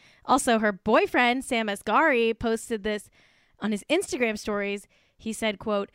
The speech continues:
"Now it's important for people to understand that I have zero respect for someone trying to control our relationship and constantly throwing obstacles in our way. In my opinion, Jamie is a total dick.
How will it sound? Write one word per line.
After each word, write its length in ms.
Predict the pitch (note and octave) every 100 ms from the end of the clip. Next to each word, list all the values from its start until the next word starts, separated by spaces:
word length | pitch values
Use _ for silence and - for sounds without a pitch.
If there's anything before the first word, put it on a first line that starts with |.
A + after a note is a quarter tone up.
| _ _ _
"Now 300 | B3 D#4 G4
it's 140 | A4+ G#4
important 380 | F#4+ E4 D#4
for 60 | D4
people 200 | C#4+ C#4+
to 120 | C4+
understand 580 | B3+ B3 A#3 A#3 A3+ A3+ -
that 160 | G#3+
I 80 | G3+
have 140 | G#3 F#3+
zero 280 | G#3 E4
respect 400 | F#4+ F4 - A#3+
for 120 | - A3+
someone 340 | A#3 A3 G#3+
trying 240 | A3 G#3+
to 60 | G#3
control 420 | - G#3 G#3 G3
our 80 | G3
relationship 640 | F#3+ F#3+ F#3 F#3+ F#3+ F#3+ -
and 140 | F#3
constantly 560 | - C4+ D4+ C#4 A#3 A#3+
throwing 320 | A#3 G#3+ G#3+
obstacles 480 | G3 - - G3+ F#3
in 140 | F#3+
our 120 | F#3
way. 300 | F#3 E3 D#3 - - _
In 100 | -
my 140 | C4 E4+
opinion, 460 | - F4 D#4 D4
Jamie 420 | G#3+ A#3+ C4 D4+
is 100 | A#3
a 60 | G#3+
total 500 | - - A#3 D4 D#4+
dick. 400 | G#3+ A3 F#3+ -